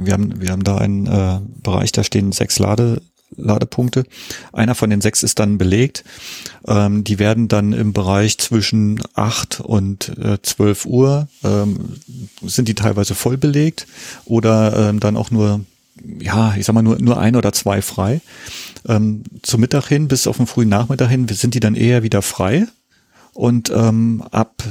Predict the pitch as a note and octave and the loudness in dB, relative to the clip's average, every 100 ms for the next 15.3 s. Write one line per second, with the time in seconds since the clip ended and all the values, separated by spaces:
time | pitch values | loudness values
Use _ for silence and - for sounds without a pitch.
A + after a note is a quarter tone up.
0 | A#2 A#2+ A#2 G#2+ G#2+ - A#2+ - C3 - | -10 -4 -2 0 -2 -4 -8 -4 -2 -2
1 | G#2+ - A2+ G#2+ A2 D3 D3 C3 B2 B2+ | -4 0 0 2 0 0 -2 -2 -4 -2
2 | A2+ A#2 B2+ B2 A#2+ B2 B2+ - B2+ - | 0 0 0 0 0 0 0 -2 -2 0
3 | B2 F#2 - - - - - - A2 A#2+ | 2 0 -2 -16 -16 -16 -14 -2 0 2
4 | - A#2+ A#2+ G#2+ C3+ C3+ C#3+ C3+ B2+ - | 2 0 2 2 0 0 0 2 0 0
5 | C3 - C3 - G#2+ G#2+ G#2+ G#2+ - F#2+ | -2 0 -4 -2 -2 0 -2 -6 -10 -10
6 | - B2 A#2 A2+ A#2 A#2+ - G2 G2 G2 | -2 0 2 2 0 -2 -6 -6 -4 -6
7 | - _ - - _ - A2+ A2+ A2 G#2 | -10 _ -20 -20 _ -4 2 4 4 2
8 | A2+ - A2+ A2+ B2+ G2+ A2 A#2 C3 - | 0 0 0 2 2 0 2 2 0 -10
9 | _ _ _ _ _ _ _ - A2+ F#2+ | _ _ _ _ _ _ _ -4 -2 0
10 | G2 A2+ G#2+ - G2 - - A#2 A2+ A2+ | -2 -2 -2 -2 -4 -4 -4 -2 0 0
11 | A2+ A2 G#2 G#2+ A2 - A2 A2 A#2 G#2+ | 0 0 0 0 -2 -2 -4 -2 -2 0
12 | G#2+ G2+ A2 G2+ G#2+ G#2+ - G#2 G#2+ F#2 | 0 0 0 2 0 -2 -4 -2 -2 0
13 | G2 A#2+ - G#2 G#2+ A2 G2 A2 - A2 | 0 0 -2 0 2 2 2 0 0 -2
14 | G2+ G2+ G#2 G2+ G#2 G2 A2+ A2 A#2 G#2+ | 0 0 2 2 0 0 0 0 2 0
15 | G#2 G#2+ A2 | 0 0 -2